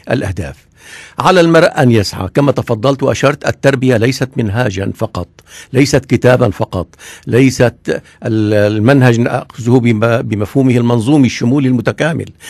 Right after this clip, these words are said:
يعني أهداف وخطة ومقررات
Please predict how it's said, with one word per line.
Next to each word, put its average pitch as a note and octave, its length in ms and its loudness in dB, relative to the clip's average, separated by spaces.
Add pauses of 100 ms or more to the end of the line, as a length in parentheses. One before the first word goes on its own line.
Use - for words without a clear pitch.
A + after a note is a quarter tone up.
(160)
يعني A2 260 -2 (180)
أهداف A#2 640 2
وخطة A2+ 640 0
ومقررات A2+ 1080 2